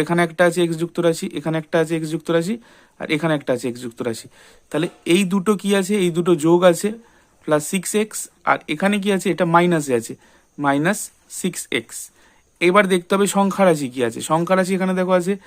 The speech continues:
প্লাস ওয়ান, প্লাস ওয়ান, প্লাস টু, আর এখানে কত আছে? মাইনাস ফর্টি সেভেন equals to zero।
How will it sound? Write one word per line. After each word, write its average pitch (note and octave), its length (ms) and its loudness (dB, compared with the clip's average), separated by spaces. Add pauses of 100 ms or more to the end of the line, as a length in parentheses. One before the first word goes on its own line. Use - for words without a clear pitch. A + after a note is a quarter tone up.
(360)
প্লাস D#3+ 280 6
ওয়ান, F#3+ 140 2 (140)
প্লাস D#3 240 4
ওয়ান, C3+ 120 -2 (100)
প্লাস D3+ 180 0 (120)
টু, G3+ 100 2 (720)
আর - 140 -10
এখানে D#3+ 160 -2 (100)
কত E3 120 2 (120)
আছে? F3 140 -2 (140)
মাইনাস D#3 360 0 (520)
ফর্টি D3 320 0 (160)
সেভেন C3+ 260 4 (520)
equals C#3 340 -2
to A#3 80 -2 (560)
zero। D#3 200 0